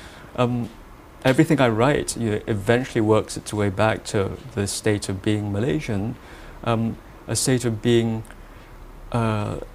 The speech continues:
and I won't claim to be a typical Malaysian because I don't think there is a typical kind of Malaysian. People like to sort of shrink national s-,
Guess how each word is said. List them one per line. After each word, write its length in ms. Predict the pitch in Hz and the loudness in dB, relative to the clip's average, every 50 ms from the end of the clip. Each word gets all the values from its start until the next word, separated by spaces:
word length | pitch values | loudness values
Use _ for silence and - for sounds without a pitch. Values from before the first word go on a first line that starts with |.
| - - | -16 -8
and 140 | - 120 123 | -4 0 2
I 60 | 120 | 2
won't 260 | 123 131 143 147 - - | 4 4 4 4 2 -2
claim 300 | - - 120 123 131 139 | -4 -2 -2 0 0 -2
to 100 | - 117 | -2 -2
be 100 | 107 104 | -2 -2
a 80 | 101 | -2
typical 520 | - - - - 170 - 185 175 - 127 110 | -2 -4 -4 -2 0 -2 -2 -2 0 -2 0
Malaysian 600 | 101 98 98 98 95 98 - 107 101 101 101 - - - - - - - - - - - 135 131 120 | 0 0 0 -2 -2 -2 -4 -4 -4 -4 -4 -8 -10 -16 -16 -16 -18 -18 -18 -14 -8 -2 -2 0 2
because 320 | 117 143 127 - 151 143 147 | 2 0 0 2 -2 0 2
I 80 | 143 | 2
don't 160 | 143 160 156 | 2 2 2
think 140 | 151 165 156 147 | 0 0 0 0
there 160 | 143 143 151 | 2 2 2
is 120 | 175 180 165 | 0 0 0
a 60 | 135 | -2
typical 600 | - - 104 98 98 - - 98 92 92 92 104 - - - - - | -2 -2 -4 -4 -4 -6 -4 -2 -2 -2 -2 -6 -10 -16 -18 -16 -16
kind 400 | - - 120 110 101 104 101 101 | -12 -8 -6 -4 -4 -4 -6 -6
of 80 | 95 | -6
Malaysian. 300 | 98 98 98 101 107 113 110 | -4 -4 -4 -4 -4 -2 -2
People 180 | 147 151 160 | 0 0 0
like 320 | 139 120 120 120 131 143 143 | 0 2 2 2 2 0 -2
to 120 | - 123 | -6 -6
sort 160 | 113 - 120 113 | -4 -2 -2 -2
of 60 | 107 | -2
shrink 460 | - - - - 127 123 - - - - - - - - - - - - - - - - - - - - - - - - - - - | -4 -4 0 2 2 2 0 -6 -14 -16 -18 -18 -18 -18 -18 -18 -18 -18 -18 -20 -20 -20 -20 -20 -20 -20 -20 -20 -20 -20 -12 -4 0
national 520 | 127 127 127 131 131 - - - 131 120 | 4 6 6 6 4 4 2 2 2 2
s-, 200 | 113 - - - | 2 0 -4 -8